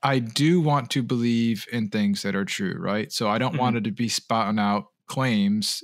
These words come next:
Speaker 1: and repeating things that other people said. So I think, you know.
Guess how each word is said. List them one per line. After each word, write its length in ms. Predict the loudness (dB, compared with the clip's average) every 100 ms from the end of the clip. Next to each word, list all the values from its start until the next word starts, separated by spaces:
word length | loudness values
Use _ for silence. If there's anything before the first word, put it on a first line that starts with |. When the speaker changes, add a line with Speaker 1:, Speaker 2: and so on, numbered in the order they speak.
| -6
Speaker 1:
and 160 | -4 -2
repeating 480 | -2 -2 -2 -2 -2
things 240 | -4 -2
that 60 | -2
other 140 | -2 -4
people 260 | -6 -8
said. 300 | -6 -6 -6
So 300 | -4 -4 -4 -8 -20 -20 _ _ _ _ _ _ -20 _
I 80 | -4
think, 180 | -4 -6 -8
you 80 | -4
know. 180 | -2